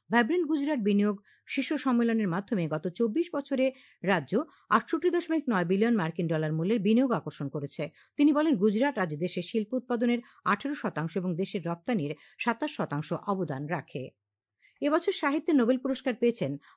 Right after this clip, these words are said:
হাঙ্গেরিয়ান লেখক লাসলো ক্রাজনাহোরকাই আজ সুইডিশ একাডেমি পুরস্কার ঘোষণা করে। তিনি দু হাজার পনেরো সালে ম্যান বুকার ইন্টারন্যাশনাল পুরস্কার এবং দু হাজার উনিশ সালে ন্যাশনাল বুক অ্যাওয়ার্ড ফর ট্রান্সলেটেড লিটারেচার পুরস্কারও পেয়েছেন। কেন্দ্রীয় কৃষি ও কৃষক কল্যাণ মন্ত্রী শিবরাজ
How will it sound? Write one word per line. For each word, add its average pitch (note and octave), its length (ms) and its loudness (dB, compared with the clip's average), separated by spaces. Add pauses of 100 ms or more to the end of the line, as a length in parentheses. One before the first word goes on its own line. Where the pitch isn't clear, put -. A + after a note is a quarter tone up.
হাঙ্গেরিয়ান C4 420 4
লেখক G3 320 2 (280)
লাসলো B3 420 2
ক্রাজনাহোরকাই F3 840 0 (260)
আজ G3 140 0
সুইডিশ C#4+ 360 2
একাডেমি A3 380 2
পুরস্কার A3+ 400 -2
ঘোষণা C#3+ 340 -6
করে। C3+ 240 -4 (320)
তিনি B3+ 160 6
দু A3 80 6
হাজার G3 220 2
পনেরো A3+ 300 2
সালে A3 320 0 (320)
ম্যান A3 220 6
বুকার A3 220 4
ইন্টারন্যাশনাল E3+ 460 -2
পুরস্কার G3+ 400 -2
এবং G3+ 200 0
দু F3 80 0
হাজার F3 220 0
উনিশ A3 260 0
সালে C#3+ 140 -2
ন্যাশনাল F3+ 340 -2
বুক G#3+ 200 0
অ্যাওয়ার্ড G#3+ 280 0
ফর G#3+ 160 0 (240)
ট্রান্সলেটেড A#3+ 500 0
লিটারেচার D3+ 420 -4
পুরস্কারও F3+ 480 -4
পেয়েছেন। C3 560 -4 (420)
কেন্দ্রীয় D#4+ 300 6
কৃষি E4 300 2
ও G#4 60 4
কৃষক E4+ 300 -2
কল্যাণ D#4+ 280 0
মন্ত্রী D4+ 200 0
শিবরাজ A#3+ 360 0